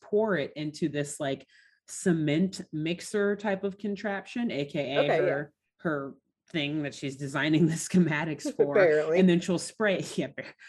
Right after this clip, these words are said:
Speaker 1: she's trying to design schematics
Speaker 2: Uh-huh.
Speaker 1: for. Um, but she needs a lot of gold to make this work. 'Cause at first she's like, "Well, I can't just spray, like,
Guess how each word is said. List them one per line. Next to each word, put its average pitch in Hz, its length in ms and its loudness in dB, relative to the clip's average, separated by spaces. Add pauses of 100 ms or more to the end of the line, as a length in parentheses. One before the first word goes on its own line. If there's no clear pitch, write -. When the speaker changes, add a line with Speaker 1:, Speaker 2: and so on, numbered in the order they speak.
(180)
Speaker 1:
she's 180 220 -4
trying 135 460 0
to 151 240 -4 (200)
design 143 460 2
schematics 151 600 0
Speaker 2:
Uh-huh. 208 140 6
Speaker 1:
for. 131 300 -4 (500)
Um, 190 540 4 (800)
but 233 160 -2
she 294 180 0
needs 392 460 2
a 190 80 2
lot 139 640 -2 (100)
of 135 200 -10
gold 123 520 -6 (180)
to 180 140 0
make 131 340 -2
this 127 320 -10 (140)
work. 127 500 -14 (260)
'Cause 233 120 -6
at 214 160 -4
first 320 240 2
she's 240 240 -2
like, 208 260 0
"Well, 226 460 -2 (800)
I 226 60 -6
can't 311 280 -2
just 220 240 -8
spray, 190 300 0
like, 143 340 -4